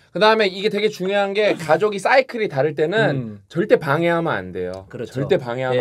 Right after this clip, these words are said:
Speaker 1: 안 돼요.
Speaker 2: 그래서 처음에 잘 때 그 구십 분이 중요한데 그렇기 때문에 이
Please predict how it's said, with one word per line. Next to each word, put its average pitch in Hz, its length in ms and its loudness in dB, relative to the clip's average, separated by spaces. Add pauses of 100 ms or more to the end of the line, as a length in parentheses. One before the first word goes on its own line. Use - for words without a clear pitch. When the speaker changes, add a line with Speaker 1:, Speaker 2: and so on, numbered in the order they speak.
(140)
Speaker 1:
안 92 60 -12
돼요. 90 80 -8
Speaker 2:
그래서 151 460 0 (520)
처음에 254 600 -4
잘 139 240 -8 (140)
때 165 340 -6 (180)
그 110 240 -10 (200)
구십 143 240 -12
분이 165 180 -6
중요한데 135 680 -4 (260)
그렇기 214 280 0
때문에 175 220 -4
이 147 200 -4